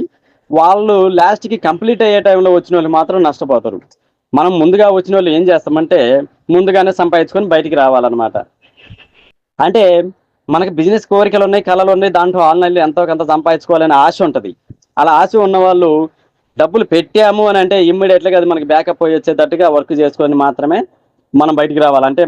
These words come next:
మనం ఒక వంద రూపాయలు ఇన్వెస్ట్‌మెంట్ పెడితే వెయ్యి రూపాయలు వచ్చేటట్టు చేసుకోవాలా, వెయ్యి పెట్టామంటే పదివేలు వచ్చేటట్టు చేసుకోవాలా. ఇంకా మరి ఎక్కువ ఆశకి లక్షల్లో రావాలని మాత్రం దాంట్లోనే ఉంటే మనం ఎక్కువగా నష్టపోతాం.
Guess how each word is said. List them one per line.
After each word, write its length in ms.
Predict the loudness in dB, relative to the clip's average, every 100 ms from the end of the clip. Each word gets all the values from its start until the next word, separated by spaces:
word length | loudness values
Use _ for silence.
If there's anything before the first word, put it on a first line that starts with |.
| 0
మనం 160 | 0 -2 -4 -10 _ _ -2
ఒక 100 | 0
వంద 140 | 0 0
రూపాయలు 240 | 0 0 0
ఇన్వెస్ట్‌మెంట్ 400 | 0 -2 -2 0
పెడితే 240 | -2 0 0 0 -4 -10 _
వెయ్యి 180 | 0 2 2
రూపాయలు 260 | 0 0 0
వచ్చేటట్టు 340 | 0 -2 -2
చేసుకోవాలా, 500 | -2 -2 -2 -2 -2 -6 _ _ 0
వెయ్యి 200 | 0 2 0
పెట్టామంటే 500 | 2 2 2 -2 -2
పదివేలు 300 | -2 0 0 0
వచ్చేటట్టు 340 | 0 -2 0 -2
చేసుకోవాలా. 460 | -2 0 0 0 -6 -16 _ -4
ఇంకా 120 | 0 0
మరి 100 | 0 0 0
ఎక్కువ 300 | -2 0 2 2
ఆశకి 280 | 0 -2 -2 -2
లక్షల్లో 360 | -2 -2 0 2
రావాలని 400 | 2 2 2 0 -2
మాత్రం 280 | 0 -2 0
దాంట్లోనే 360 | 0 2 0 2
ఉంటే 220 | -2 0 2 2 0 -8 _ _ _ _ _ 0
మనం 140 | 2 -2
ఎక్కువగా 260 | -2 0 0
నష్టపోతాం. 540 | 0 -2 -2 -2 -4